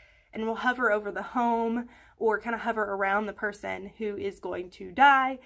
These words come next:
And one day this girl's little brother or little sister, I can't remember, it's been a while since I've read it, um, their sibling, uh, this cloud is coming and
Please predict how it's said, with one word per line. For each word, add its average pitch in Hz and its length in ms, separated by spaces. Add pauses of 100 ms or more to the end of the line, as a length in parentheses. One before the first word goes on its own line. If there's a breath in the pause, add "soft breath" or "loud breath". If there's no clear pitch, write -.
(380 loud breath)
And 208 420
one 247 260
day 247 200
this 220 200
girl's 226 720
little 240 380
brother 269 380 (140)
or 262 120
little 254 180
sister, - 340
I - 40
can't 226 160
remember, 190 240
it's - 120
been 226 100
a 220 40
while 202 100
since 208 200
I've 180 160
read 185 120
it, 175 160 (300 loud breath)
um, 208 420
their 233 200
sibling, 247 720 (960 loud breath)
uh, 202 340 (160)
this 208 280
cloud 214 380
is 208 120
coming 190 520 (320)
and 196 400